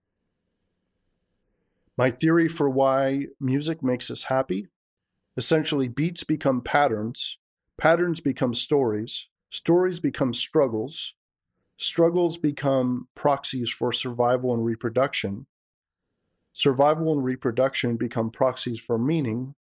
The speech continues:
meaning become represented by hormones, and hormones produce happiness.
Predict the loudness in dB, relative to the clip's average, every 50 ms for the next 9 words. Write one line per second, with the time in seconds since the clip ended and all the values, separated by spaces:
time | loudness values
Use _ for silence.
0 | _ _ _ _ _ _ _ _ _ -4 0 2 2 2 2 2 0 0 0 -4
1 | -6 -10 -8 -4 -4 -4 0 2 2 2 2 2 2 0 0 0 -4 -4 -2 -2
2 | -2 0 0 -2 -2 0 0 2 2 0 -2 -4 -2 0 0 2 2 0 0 -2
3 | -4 -4 -6 -10 -12 -14 -16 _ _ _ _ _ _ _ -4 -2 -2 -2 2 2
4 | 2 4 4 2 2 0 0 -2 -4 -8 -12 _ -4 -4 -4 -2 -2 -6 -6 -4
5 | -2 -2 -2 -2 -2 -6 -8 -8 -12 -12 -10 -10 -10 -12